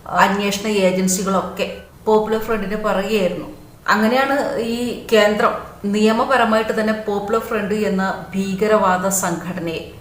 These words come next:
നിരോധിച്ചിരിക്കുന്നത് ഇന്ത്യയിൽ. ഈ പോപ്പുലർ ഫ്രണ്ട് എന്ന് പറഞ്ഞ ഭീകര സംഘടനയെ നിരോധിച്ചപ്പോൾ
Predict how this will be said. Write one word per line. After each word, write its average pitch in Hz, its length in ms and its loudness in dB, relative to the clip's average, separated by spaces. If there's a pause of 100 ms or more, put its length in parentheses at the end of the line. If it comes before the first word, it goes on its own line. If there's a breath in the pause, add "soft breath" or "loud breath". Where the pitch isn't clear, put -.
(160)
നിരോധിച്ചിരിക്കുന്നത് 175 840 -6 (240)
ഇന്ത്യയിൽ. 160 500 -8 (580)
ഈ 226 120 -8
പോപ്പുലർ 226 460 0
ഫ്രണ്ട് 262 300 -2
എന്ന് 262 220 0
പറഞ്ഞ 262 240 -2
ഭീകര 220 400 -2
സംഘടനയെ 220 680 -4 (420 loud breath)
നിരോധിച്ചപ്പോൾ 226 760 2